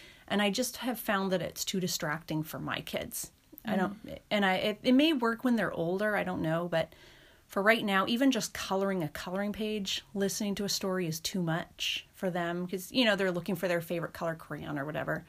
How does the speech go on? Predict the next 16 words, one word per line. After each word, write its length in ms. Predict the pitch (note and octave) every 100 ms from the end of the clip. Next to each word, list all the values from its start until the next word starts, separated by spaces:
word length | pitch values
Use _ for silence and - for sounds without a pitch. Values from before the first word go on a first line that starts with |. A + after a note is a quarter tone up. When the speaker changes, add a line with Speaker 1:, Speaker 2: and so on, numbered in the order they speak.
| - -
Speaker 2:
Mm. 560 | F#3 F3+ E3+ E3 D#3 D3
Speaker 1:
So 400 | D3+ D#3+ E3 D#3 - - B3+
mealtime 480 | A#3+ D#4+ D#4+ D#4+ D4+
is 80 | -
good 260 | A3+ A3+
because, 300 | G#3 A3+ G#3
you 80 | G#3+
know, 60 | A#3
it 60 | A#3
doesn't 220 | B3 A#3+
really 160 | A3+ G3+
take 220 | G#3 G3
any 140 | F#3+
brain 300 | D#3+ E3+ F3
activity 520 | F3 - G3 F3+ F3 E3+
to 260 | D#3 E3